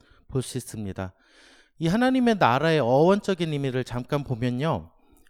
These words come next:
구약 성경에서 히브리어로 기록된 하나님의 나라는 말쿠트라고 합니다. 약 이백 회 정도 사용됐는데 그 의미는 굉장히 다양하고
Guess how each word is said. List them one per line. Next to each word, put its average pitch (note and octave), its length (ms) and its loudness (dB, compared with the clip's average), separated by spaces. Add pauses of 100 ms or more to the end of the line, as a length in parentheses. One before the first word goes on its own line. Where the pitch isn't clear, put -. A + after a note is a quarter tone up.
구약 F#3+ 240 6
성경에서 F#3 640 0
히브리어로 G#3 600 0
기록된 C#3 440 -2
하나님의 C#3+ 360 -4
나라는 A#2 400 -4
말쿠트라고 - 840 -6
합니다. F2+ 380 -10 (1160)
약 C3 160 -8
이백 D3+ 400 0
회 F#3 80 0
정도 D#3+ 260 0
사용됐는데 C#3 920 -2 (240)
그 E3 180 0
의미는 D#3+ 340 0
굉장히 C#3+ 400 -4
다양하고 C3 840 -2